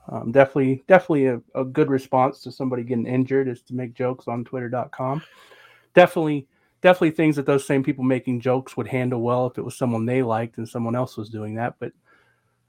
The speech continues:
that's enough of that. I'm not gonna do this. But, um, <laughs> yeah, I, I, I thought it was impressive, um, how royally they fucked that entire thing up.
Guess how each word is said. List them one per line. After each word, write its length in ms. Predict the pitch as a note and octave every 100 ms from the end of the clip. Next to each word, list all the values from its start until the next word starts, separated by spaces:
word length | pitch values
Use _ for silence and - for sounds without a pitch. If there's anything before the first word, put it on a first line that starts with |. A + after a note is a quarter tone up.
| _ _
that's 200 | D3 C3+
enough 220 | C3 A#2
of 40 | A2
that. 140 | A2
I'm 120 | G#2+ A2+
not 180 | A2
gonna 220 | - A2 G#2 _ _ _ - - -
do 120 | A#2 G#2
this. 220 | G#2 - - -
But, 160 | B2+ - -
um, 300 | C#3+ C3+ C3+ - - _ _ - -
<laughs> 0 | F4+ - _ B2+ A#2+ - - - - - - - - - -
yeah, 140 | G#3+
I, 300 | F#3 G3 D3+
I, 180 | F#3+ G3 -
I 140 | F#3 G#3
thought 160 | A3+
it 60 | G#3+
was 100 | F3
impressive, 680 | D#3+ - D#3+ E3 F3 F3+ - _ _ -
um, 420 | B2+ A#2 A2+ D3+ _ _ _ _ _ _ _ _ _ _ _ _ _ -
how 220 | - F3
royally 420 | D3+ D3+ E3 E3
they 160 | D3+ C3+
fucked 320 | C3+ D3+ C#3+
that 140 | C#3+ C3+
entire 320 | C#3 C#3 C3+
thing 240 | C#3+ C3
up. 280 | B2+ D3+ _